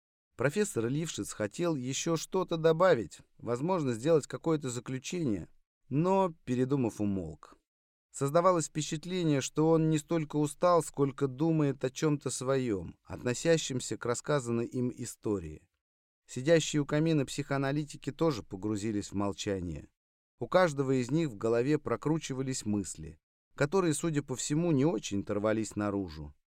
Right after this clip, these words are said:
Разумовский никак не мог взять в толк, почему профессор Лившиц, который, как он знал по собственному опыту многолетнего общения с ним,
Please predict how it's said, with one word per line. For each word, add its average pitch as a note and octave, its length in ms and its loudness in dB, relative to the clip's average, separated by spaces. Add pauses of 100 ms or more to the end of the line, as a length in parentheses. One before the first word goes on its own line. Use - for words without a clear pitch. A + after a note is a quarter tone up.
(140)
Разумовский D#3 680 0
никак C3+ 380 0
не C#3+ 80 0
мог D3+ 200 0
взять G#2+ 280 0
в - 80 -16
толк, C#3 340 0
почему D#3+ 400 -2
профессор A#2+ 580 -2
Лившиц, D3+ 540 -6 (220)
который, D#3+ 360 2
как D3 260 0
он B2 140 2
знал B2+ 340 2
по - 180 -2
собственному A2 720 -2
опыту C#3+ 420 0
многолетнего G#2+ 720 0
общения A#2 600 -2
с - 120 -10
ним, B2+ 280 -2